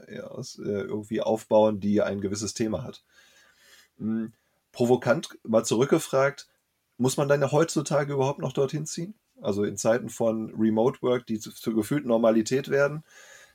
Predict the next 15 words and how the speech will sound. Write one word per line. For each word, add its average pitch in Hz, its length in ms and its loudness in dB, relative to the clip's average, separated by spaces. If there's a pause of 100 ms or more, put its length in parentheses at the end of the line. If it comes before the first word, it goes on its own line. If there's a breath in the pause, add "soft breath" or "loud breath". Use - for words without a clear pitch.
(120)
Ähm, 110 400 0 (540)
ich 123 200 -4
weiß 127 340 2
auch 120 200 2
nicht, 135 180 -4
ob - 120 -4
man 120 120 -2
das 117 180 -2
braucht. - 460 -4 (280)
Also 117 260 0 (320 soft breath)
wir, 120 180 2
wir, 123 240 0
wir, 123 260 0
wir 139 100 -4
sprechen 165 380 -4